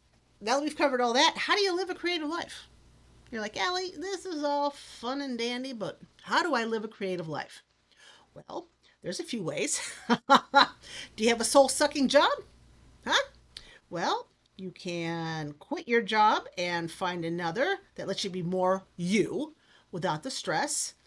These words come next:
one that doesn't, uh, kill your soul. You can start a business. You can pick up a hobby.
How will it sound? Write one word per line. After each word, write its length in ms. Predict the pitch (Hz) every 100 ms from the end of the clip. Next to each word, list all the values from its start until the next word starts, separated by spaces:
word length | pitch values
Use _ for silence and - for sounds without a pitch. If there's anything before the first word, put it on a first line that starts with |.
| _
one 120 | 190
that 80 | 185
doesn't, 400 | 175 170 170 -
uh, 240 | 185 170 170 _ _ _ _ -
kill 260 | - 220 202
your 140 | 180
soul. 540 | - 190 160 202 320 - _ _
You 100 | 208
can 140 | 202
start 320 | - - 208 403
a 40 |
business. 640 | 214 180 233 403 453 - - _ _ _ -
You 120 | 165
can 520 | - 165 156 147 139
pick 240 | - 180 160
up 100 | 151
a 60 |
hobby. 540 | 131 156 127 262 427